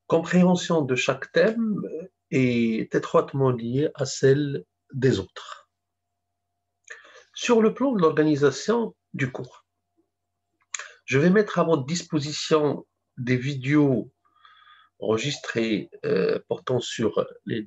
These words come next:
différents axes du cours. Je mets-, je mettrai aussi des fichiers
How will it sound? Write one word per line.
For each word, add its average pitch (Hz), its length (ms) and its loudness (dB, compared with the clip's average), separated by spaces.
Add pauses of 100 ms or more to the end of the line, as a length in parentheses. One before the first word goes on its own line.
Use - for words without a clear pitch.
différents 117 480 -2 (300)
axes - 400 -6
du - 160 -20
cours. 285 400 -8 (960)
Je 120 80 0
mets-, 165 260 2
je 131 120 -2
mettrai 170 240 0
aussi 170 400 0
des 123 340 -2
fichiers - 520 -6